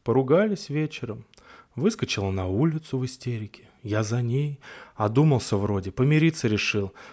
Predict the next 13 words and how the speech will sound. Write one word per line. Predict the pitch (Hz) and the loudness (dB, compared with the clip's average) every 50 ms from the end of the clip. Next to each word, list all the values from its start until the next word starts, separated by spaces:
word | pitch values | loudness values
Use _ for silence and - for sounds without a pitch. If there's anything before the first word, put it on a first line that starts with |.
| - _ - | -20 _ -6
Но | 104 98 | -6 -4
там | - - 160 156 131 | -2 0 0 0 0
такой | - - 131 - - 165 151 | -2 -4 -6 -2 -2 -2 -2
туман | 156 - 135 151 160 170 170 151 127 104 | 0 0 2 2 4 4 2 2 0 0
был, | 104 98 92 92 90 | -2 -4 -4 -6 -10
что | - - - - 139 139 139 - - - - - | -16 -6 -2 0 0 0 0 -4 -10 -20 -20 -18
сколько | - - - - 165 - - 143 | -18 -4 0 0 0 2 2 0
ни | 143 147 | 0 0
ходил, | 127 - - 139 131 156 170 151 | 0 -2 -2 0 2 2 2 2
все | - - - 143 | 2 0 -2 -2
к | 131 131 | 0 2
дому | 120 131 120 110 101 95 | 4 6 6 6 4 2
возвращался. | 92 95 101 95 95 90 - - 98 95 92 - - - - - | 0 -2 0 0 0 -2 -2 -2 -2 -4 -4 -4 -8 -12 -16 -16